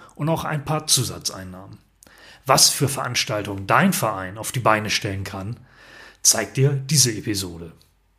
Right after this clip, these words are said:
Das Ganze findest du natürlich auch als Artikel auf vereinsmeier Punkt online.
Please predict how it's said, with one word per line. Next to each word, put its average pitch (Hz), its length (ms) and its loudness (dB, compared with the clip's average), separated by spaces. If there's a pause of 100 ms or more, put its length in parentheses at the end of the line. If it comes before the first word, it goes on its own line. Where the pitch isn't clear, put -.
(440)
Das - 200 4
Ganze 151 320 4
findest 131 300 4
du 123 60 -2
natürlich 104 340 -6
auch 127 160 -8
als 131 200 -2
Artikel 117 520 -6
auf 107 140 -8
vereinsmeier 104 680 -4 (120)
Punkt 127 240 -2
online. 87 400 -10